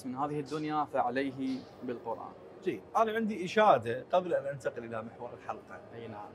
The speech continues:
Speaker 2: هذا اللي نشوفه بين يدينا حتى الأخوة المشاهدين، كتاب مجلد بهذا اللون الراقي، بهذا الشكل، بهذه الطباعة، كتاب الله
Speaker 1: العلم،
Speaker 2: تبارك
Speaker 1: آه،
Speaker 2: وتعالى.
Speaker 1: هذا التجليد.
Speaker 2: نعم، هو هذا اللي أنا أحكي
Speaker 1: وهو
Speaker 2: بيه.
Speaker 1: من ضمن عملنا.
Speaker 2: أحسنتم.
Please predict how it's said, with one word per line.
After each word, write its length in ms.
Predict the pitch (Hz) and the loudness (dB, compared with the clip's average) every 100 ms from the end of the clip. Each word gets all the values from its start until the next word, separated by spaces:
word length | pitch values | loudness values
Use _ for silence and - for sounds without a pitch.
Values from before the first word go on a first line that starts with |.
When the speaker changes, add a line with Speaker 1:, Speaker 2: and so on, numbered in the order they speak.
| 240 | 4
Speaker 2:
هذا 140 | 269 | 6
اللي 180 | 214 170 | 6 4
نشوفه 380 | - 226 190 147 | 0 0 4 4
بين 220 | 190 175 | 4 2
يدينا 420 | 127 120 104 104 | 0 0 0 -2
حتى 300 | - 190 165 | -4 -4 -2
الأخوة 520 | 127 117 117 110 98 95 | -2 -4 -6 -4 -4 -6
المشاهدين، 500 | 110 120 95 95 - - - - - - - | -10 -8 -8 -8 -16 -18 -18 -18 -18 -18 -10
كتاب 360 | 139 180 180 | 6 8 8
مجلد 540 | 160 135 151 135 131 113 | 2 0 0 0 -2 -2
بهذا 300 | 113 135 135 | 0 0 0
اللون 400 | 123 131 127 120 | -2 0 0 -2
الراقي، 600 | 113 120 117 110 107 98 - - - - - - | 2 4 4 2 -8 -8 -14 -18 -18 -18 -10 -2
بهذا 300 | 147 147 135 | 4 4 2
الشكل، 400 | - 135 - 123 | -6 -8 -6 -8
بهذه 400 | 113 113 139 139 | -6 -2 -2 -2
الطباعة، 580 | - 120 117 117 117 | -8 0 4 4 2
كتاب 440 | 113 120 117 117 135 | -4 -6 -2 0 4
الله 120 | 139 | 6
Speaker 1:
العلم، 300 | 143 160 135 | 8 8 8
Speaker 2:
تبارك 120 | 127 | 4
Speaker 1:
آه، 140 | 131 127 | 2 2
Speaker 2:
وتعالى. 420 | 131 143 120 117 | 6 8 8 4
Speaker 1:
هذا 80 | 113 - | -2 -12
التجليد. 640 | - 143 123 127 160 156 170 | 0 2 2 0 0 2 0
Speaker 2:
نعم، 140 | 196 - - | -2 -2 0
هو 180 | 190 220 | 6 10
هذا 180 | 240 | 10
اللي 200 | 233 208 | 10 10
أنا 240 | 131 131 131 | 8 8 6
أحكي 140 | 160 | 4
Speaker 1:
وهو 180 | 135 143 | 2 4
Speaker 2:
بيه. 80 | 143 | 4
Speaker 1:
من 160 | 143 | 2
ضمن 320 | 139 160 165 160 - - - - | 2 2 2 -2 -10 -18 -10 0
عملنا. 220 | 135 143 | 2 4
Speaker 2:
أحسنتم. 460 | 139 120 113 - | 8 8 6 0